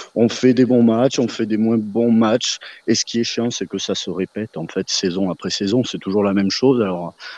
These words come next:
on fait, on fait une saison, euh, voilà, qui ressemble aux autres. C'est pas très rassurant quand, euh, il y a quatre descentes, parce que on a quand même, on sait qu'on a des, des joueurs de qualité, mais, euh, mais des joueurs qui, qui,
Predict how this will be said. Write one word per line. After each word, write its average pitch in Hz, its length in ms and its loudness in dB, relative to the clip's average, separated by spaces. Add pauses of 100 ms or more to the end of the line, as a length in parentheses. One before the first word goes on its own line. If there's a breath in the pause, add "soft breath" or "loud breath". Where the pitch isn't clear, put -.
(160 loud breath)
on 101 100 0
fait, 107 380 2
on 98 240 2
fait 107 220 0
une 104 160 2
saison, 107 600 2
euh, 85 220 -6 (580 loud breath)
voilà, 101 280 2
qui 120 180 -4
ressemble 95 420 -2
aux 90 160 -4
autres. 110 460 -2
C'est - 200 -4
pas 107 120 -6
très - 180 -6
rassurant 113 600 0
quand, 95 320 -4
euh, 92 120 0
il 92 60 -2
y 92 40 -2
a 90 60 -4
quatre - 320 -6
descentes, 113 500 -2 (600 loud breath)
parce - 220 -2
que 107 100 -2
on 104 240 4
a 101 80 2
quand 110 200 -2
même, 120 280 2
on 101 120 0
sait 123 180 -2
qu'on 113 180 -2
a 110 100 -2
des, 101 380 -4 (480 loud breath)
des 113 160 2
joueurs 113 260 2
de 107 100 0
qualité, 127 680 2
mais, 101 320 2
euh, 80 600 -6
mais 104 200 -2
des 107 120 0
joueurs 104 340 -2
qui, 95 360 -6
qui, 87 640 -8